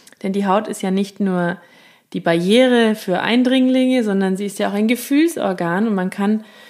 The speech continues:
so viel Gutes tun für die Haut und auch manches an der Haut ablesen. Deswegen will ich dir ein bisschen was dazu erzählen, weil, ähm,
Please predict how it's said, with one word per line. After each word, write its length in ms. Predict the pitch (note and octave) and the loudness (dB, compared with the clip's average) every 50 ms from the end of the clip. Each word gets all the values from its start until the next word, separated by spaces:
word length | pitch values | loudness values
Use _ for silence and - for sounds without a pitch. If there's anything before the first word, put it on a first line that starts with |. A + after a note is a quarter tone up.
| - - _ | -20 -20 _
so 180 | - G3+ B3 C#4+ | -4 -2 0 0
viel 440 | C#4+ D4 C#4 B3+ A#3+ A#3+ - - - - G3+ G#3 | 2 2 2 2 2 0 -2 -4 -8 -12 -6 -2
Gutes 320 | C4+ E4 D#4+ E4 D4+ - | -2 0 0 -2 -4 -2
tun 180 | - B3+ A#3+ A3+ | 0 0 0 0
für 120 | - A3 | -2 -4
die 180 | G3+ G#3 G#3 G3+ | -4 -4 -2 0
Haut 220 | G3+ A3+ C#4 C#4 | 0 -2 -2 -2
und 120 | B3+ A3+ - | -4 -6 -4
auch 120 | - F#3 | -4 -2
manches 360 | F#3+ F#3+ G#3 G3+ - A3 - | -2 -2 -2 -2 -4 -6 -6
an 140 | A#3 G3 F#3+ | -6 -4 -4
der 120 | F#3+ F3 | -4 -4
Haut 220 | E3+ F3+ F#3 - - | -6 -6 -6 -4 -6
ablesen. 420 | F3+ - - E3+ E3 E3 E3 F3 | -6 -6 -6 -8 -8 -6 -6 -6
Deswegen 300 | F3+ F#3+ A3+ A#3+ A#3+ B3 | -6 -6 -4 -2 0 0
will 140 | B3 B3 A#3 | 0 0 -2
ich 80 | A3 G#3+ | -4 -6
dir 140 | - - | -6 -6
ein 100 | - F#3+ | -4 -4
bisschen 260 | G3 G#3 - - G3+ G3 | -6 -6 -4 -4 -2 -2
was 160 | F#3 F#3 - | -2 -4 -6
dazu 240 | - F3+ F3 - - | -10 -12 -10 -10 -8
erzählen, 540 | - F3+ E3+ - - F3 E3+ E3 E3 E3+ E3+ - - - - - - - - - - - - - _ - | -8 -8 -10 -10 -8 -8 -6 -6 -6 -8 -10 -14 -20 -20 -20 -20 -20 -20 -20 -20 -20 -20 -20 -20 _ -10
weil, 480 | G3 F#3+ F#3 F3+ F#3 F#3 F#3 F#3+ G3+ - - | -4 -2 0 2 2 2 0 0 -2 -2 -2
ähm, 380 | - F3+ F3+ F3+ F#3 F#3 F3+ | -2 -2 0 -2 -2 -4 -6